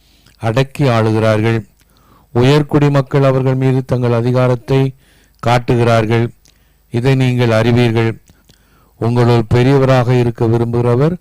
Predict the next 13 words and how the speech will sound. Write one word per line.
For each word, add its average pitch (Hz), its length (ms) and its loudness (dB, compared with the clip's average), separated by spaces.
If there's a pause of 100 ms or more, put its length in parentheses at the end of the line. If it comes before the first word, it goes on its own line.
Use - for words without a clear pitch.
(440)
உங்கள் 110 460 -2
தொண்டராய் 117 500 0
இருக்கட்டும். 113 680 -2 (540)
உங்களுள் 123 380 0
முதன்மையானவராக 147 1300 2
இருக்க 147 260 0
விரும்புகிறவர் 151 680 0 (560)
உங்களுக்கு 104 560 -2
பணியாளராக 117 800 0
இருக்கட்டும். 117 720 -2 (840)
இவ்வாறே 139 480 2
மானிட 131 420 2
மகனும் 123 460 0